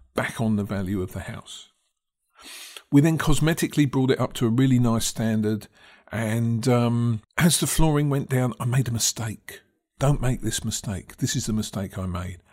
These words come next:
I invited the investor to come and see the house. 'Cause remember, this was a flip. We were gonna sp-, split the profit fifty fifty. And she came and saw it, and it looked so nice that she said to me, "David,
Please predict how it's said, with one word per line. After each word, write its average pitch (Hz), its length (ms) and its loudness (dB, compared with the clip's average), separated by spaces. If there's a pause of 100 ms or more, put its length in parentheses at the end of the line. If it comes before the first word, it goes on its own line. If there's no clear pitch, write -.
(360)
I 127 160 4
invited 139 720 4
the 160 140 2
investor 139 500 0
to - 140 -14
come 120 260 -4
and 113 120 0
see 110 220 -2
the 104 140 -4
house. - 480 -8 (180)
'Cause 151 220 2
remember, 175 260 0
this 208 160 -6
was 139 140 -2
a 123 40 2
flip. - 420 -6 (260)
We 151 100 4
were 147 80 2
gonna 147 220 0
sp-, - 260 -12 (240)
split - 360 -4
the 131 60 -4
profit - 540 -2 (220)
fifty - 340 0
fifty. - 480 -8 (420)
And 120 120 -4
she - 100 -6
came 190 280 -2
and 123 100 -4
saw 139 240 -2
it, - 60 -4
and 127 80 -2
it - 80 -2
looked 180 160 0
so 156 140 0
nice 147 580 0 (580)
that - 160 -4
she 151 140 0
said 135 200 -2
to - 80 -6
me, 139 80 0
"David, 123 520 -4